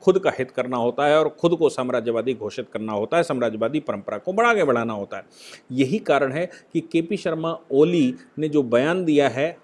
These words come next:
हालांकि मैं मानता हूं कि एक अच्छा शुभ बयान है, लेकिन अच्छे इंटेंशन के साथ दिया गया बयान ही अच्छा माना जाता है। जिसके मन में खोट हो,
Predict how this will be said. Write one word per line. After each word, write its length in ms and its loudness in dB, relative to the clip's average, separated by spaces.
हालांकि 300 -4
मैं 120 0
मानता 320 0
हूं 180 -2
कि 180 0
एक 120 -2
अच्छा 220 -2
शुभ 200 -4
बयान 360 -2
है, 180 -2
लेकिन 320 0
अच्छे 340 2
इंटेंशन 500 -4
के 140 -2
साथ 180 0
दिया 280 2
गया 160 4
बयान 320 -2
ही 480 0
अच्छा 320 -4
माना 300 -2
जाता 300 2
है। 160 -2
जिसके 340 -2
मन 320 -2
में 160 0
खोट 320 0
हो, 240 4